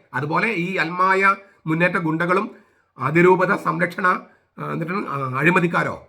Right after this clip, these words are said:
ആ, അവര്, അവരോടും ചോദിക്കൂ, ഇത് എവിടെയാണെന്ന് പറ. വെറുതെ പറഞ്ഞാ പോരല്ലോ, രേഖ കാണിച്ചു തരാൻ പറ.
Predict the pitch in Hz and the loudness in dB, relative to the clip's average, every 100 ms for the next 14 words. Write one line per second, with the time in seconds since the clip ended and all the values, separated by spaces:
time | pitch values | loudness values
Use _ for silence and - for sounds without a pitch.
0 | - 135 156 156 113 - _ - 151 196 | -10 -6 -2 -2 -4 -8 _ -6 0 2
1 | 214 220 - 175 180 170 147 156 220 175 | 2 0 -4 -2 -2 -2 -2 -2 0 0
2 | 139 120 120 - _ _ _ _ 139 139 | -2 -8 -14 -18 _ _ _ _ -6 0
3 | 202 202 180 269 392 359 165 127 151 220 | 2 2 2 0 0 0 0 2 2 2
4 | 311 226 175 135 123 | 2 0 -2 -4 -6